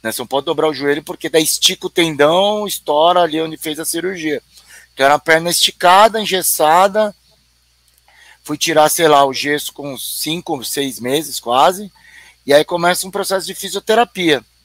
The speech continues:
Nesse processo de fisioterapia eu mancava demais, assim, eu tava man-, manco, né? Eu tava, ah, é, fica, né? O, um ortopedista falou, "Um, eu tenho, devo ter uma perna um pouco mais curta que a outra." né?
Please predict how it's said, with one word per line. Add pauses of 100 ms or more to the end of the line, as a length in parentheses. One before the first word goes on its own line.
(580)
Nesse
processo
de
fisioterapia
eu
mancava
demais,
assim,
eu
tava
man-, (220)
manco,
né?
Eu
tava, (680)
ah,
é,
fica,
né?
O, (340)
um
ortopedista
falou,
"Um,
eu
tenho,
devo
ter
uma
perna
um
pouco
mais
curta
que
a
outra." (460)
né?